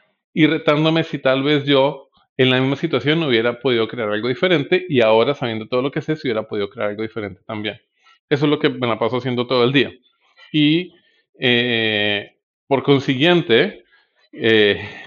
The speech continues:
hay de, de vez en cuando se me ocurren ideas que digo, "Ve, esto puede ser un buen negocio". Y, o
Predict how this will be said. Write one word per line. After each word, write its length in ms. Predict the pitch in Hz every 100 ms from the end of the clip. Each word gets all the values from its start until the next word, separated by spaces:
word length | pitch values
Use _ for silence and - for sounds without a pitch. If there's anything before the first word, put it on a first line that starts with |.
| - -
hay 160 | 147 139
de, 160 | 135 143
de 140 | 139
vez 120 | 131
en 100 | 143
cuando 200 | 135 147
se 80 | 143
me 60 | 147
ocurren 260 | 127 120
ideas 540 | 135 151 127 147 156 - _ _ _
que 80 | 139
digo, 160 | 127
"Ve, 120 | 175
esto 160 | 175 147
puede 160 | 139 135
ser 80 |
un 80 | 135
buen 120 | 139
negocio". 320 | 156 190 - - _ _ _ _ _ _ _ _ _ _
Y, 540 | 156 139 131 127 127 -
o 440 | 170 170 - -